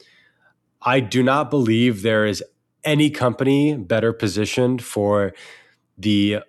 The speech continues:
mother of all A I investment cycles that we are going to experience over the next decade. Um, and they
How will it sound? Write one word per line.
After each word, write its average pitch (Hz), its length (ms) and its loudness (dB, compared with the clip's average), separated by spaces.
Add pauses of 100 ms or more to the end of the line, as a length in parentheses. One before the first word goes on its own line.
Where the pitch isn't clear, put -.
mother 107 500 -2
of 98 160 -4
all 101 300 0
A 104 260 -4
I 98 160 -2
investment 95 500 -6
cycles 95 460 -6
that 90 320 -6 (240)
we 98 200 -2
are 98 180 -4 (160)
going 98 300 -2
to 95 140 -6
experience 95 600 -6
over 92 140 -8
the 95 100 -10
next 92 260 -8
decade. 90 380 -8 (540)
Um, 90 400 -4
and 101 200 -4
they 120 300 2